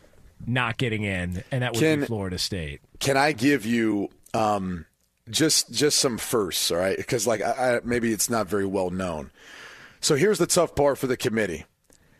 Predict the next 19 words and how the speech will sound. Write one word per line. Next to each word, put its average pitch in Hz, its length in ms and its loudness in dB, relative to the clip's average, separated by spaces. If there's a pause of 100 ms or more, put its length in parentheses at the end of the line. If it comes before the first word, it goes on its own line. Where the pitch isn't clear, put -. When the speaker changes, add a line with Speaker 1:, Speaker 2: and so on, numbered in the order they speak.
Speaker 2:
They 147 180 4
were 185 100 4
gonna 165 240 2
have 147 300 2
to 143 180 2
do 131 460 2
things 135 380 -2
that 127 120 4
were 117 180 2
unprecedented, 127 920 2
and 120 200 2
they, 131 120 2
and 135 100 0
they 135 80 2
did 175 240 0
things 120 220 0
that 120 100 4
were 117 80 4
unprecedented 120 920 0